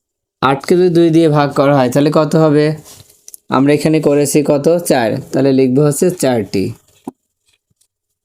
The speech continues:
তাহলে উত্তর হচ্ছে চারটি। এই দুইটা নিয়মের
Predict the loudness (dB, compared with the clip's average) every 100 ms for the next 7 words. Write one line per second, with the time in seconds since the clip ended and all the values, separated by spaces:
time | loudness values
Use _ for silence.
0 | _ -4 0 0 0 0 0 0 0 0
1 | 0 -2 -10 _ _ _ _ _ _ _
2 | -20 -20 _ _ _ _ _ _ _ _
3 | _ _ _ _ _ -20 _ -2 0 0
4 | -2 -4 -4 -10 -12 -18 -20 -20 _ _
5 | _ _ _ _ _ _ _ _ _ _
6 | _ _ _ _ _ 0 0 2 2 2
7 | 0 0 2 0 0 -2